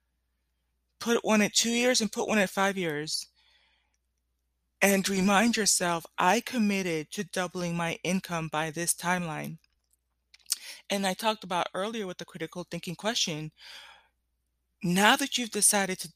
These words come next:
to double your income in the next two to five years, what is that number? Right? What are the vehicles and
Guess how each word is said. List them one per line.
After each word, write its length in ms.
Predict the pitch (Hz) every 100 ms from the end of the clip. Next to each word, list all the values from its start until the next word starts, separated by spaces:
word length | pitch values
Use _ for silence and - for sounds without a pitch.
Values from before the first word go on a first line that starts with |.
| _
to 240 | - 196 175
double 320 | 185 185 208
your 180 | 180 160
income 340 | 165 196 190
in 60 | 180
the 60 |
next 240 | 170 175 -
two 140 | 202
to 100 | 190
five 300 | - 170 165
years, 540 | 180 208 160 160 - - - - _ -
what 300 | 180 208 220
is 140 | 226
that 180 | 190 120
number? 540 | 170 196 190 151 156 - _ _ _ _ _ _ _ _ _ _ _ _ _ _ _ _ _ _ _ _ _
Right? 400 | 170 180 208 208 _ _ _ _ 175
What 260 | 175 196 226
are 80 |
the 160 | 214 208
vehicles 540 | 170 202 214 208 190
and 120 | 175